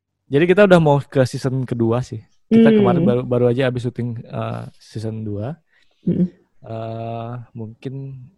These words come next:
Speaker 1: kalau nggak akhir bulan, awal, awal Agustus lah kita keluarin.
Speaker 2: Hmm. Eh, kita udah, udah sampai hampir ke penghujung nih, penghujung,
Speaker 1: Nah.
Speaker 2: eh, podcastnya kita.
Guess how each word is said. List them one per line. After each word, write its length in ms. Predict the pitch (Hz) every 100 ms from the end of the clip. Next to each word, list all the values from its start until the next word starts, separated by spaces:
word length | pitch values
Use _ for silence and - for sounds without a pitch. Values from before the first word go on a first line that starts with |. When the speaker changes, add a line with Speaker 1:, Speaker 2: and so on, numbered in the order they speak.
| _ _
Speaker 1:
kalau 200 | - 110
nggak 120 | 110
akhir 160 | 110 113
bulan, 320 | 110 104 113 120 123 - - - _ _ _ _ _
awal, 360 | 107 107 104 110 107
awal 240 | 104 104
Agustus 400 | 101 107 117 113
lah 80 | 117
kita 240 | 104 101
keluarin. 400 | 262 180 170 170
Speaker 2:
Hmm. 200 | 175 185 - _ _ _ _
Eh, 380 | 185 180 175 170
kita 140 | 185 220
udah, 220 | 196 180 - -
udah 240 | 190 180
sampai 400 | 175 180 180 180 175
hampir 360 | 190 180 190
ke 80 | 185
penghujung 560 | 175 180 202 165 175 175
nih, 280 | 180 170 175
penghujung, 400 | 170 170 160 165
Speaker 1:
Nah. 380 | 135 175 170 165
Speaker 2:
eh, 20 |
podcastnya 440 | - 175 175 180 170
kita. 280 | 170 170